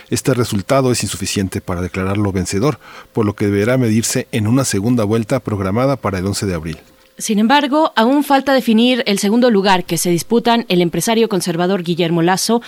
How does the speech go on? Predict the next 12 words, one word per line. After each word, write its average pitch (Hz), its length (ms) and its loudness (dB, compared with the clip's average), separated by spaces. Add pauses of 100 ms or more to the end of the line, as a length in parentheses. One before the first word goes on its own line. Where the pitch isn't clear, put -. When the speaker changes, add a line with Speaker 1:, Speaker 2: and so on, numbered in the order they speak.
(240)
Speaker 2:
que 160 240 2
obtuvo 208 580 2
diecinueve 175 640 -2
punto 180 400 -2
setenta 151 400 -6
y - 20 -6
cuatro 175 280 -4
por 151 140 -6
ciento 180 340 -2
de 196 60 0
los 220 140 0
votos, 226 400 0